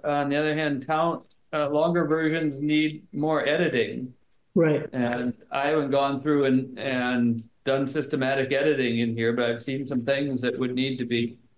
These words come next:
Speaker 1: changed
Speaker 2: Oh,
Speaker 1: to be
Speaker 2: did I
Speaker 1: accurate in the, in the long version.
Speaker 2: I apologize. I,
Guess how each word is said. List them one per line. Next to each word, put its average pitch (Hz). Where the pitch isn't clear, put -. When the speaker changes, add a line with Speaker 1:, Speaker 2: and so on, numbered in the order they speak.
Speaker 1:
changed 143
Speaker 2:
Oh, 165
Speaker 1:
to 147
be 143
Speaker 2:
did 160
I 160
Speaker 1:
accurate 117
in 123
the, 117
in 143
the 123
long 127
version. 113
Speaker 2:
I 185
apologize. 175
I, 165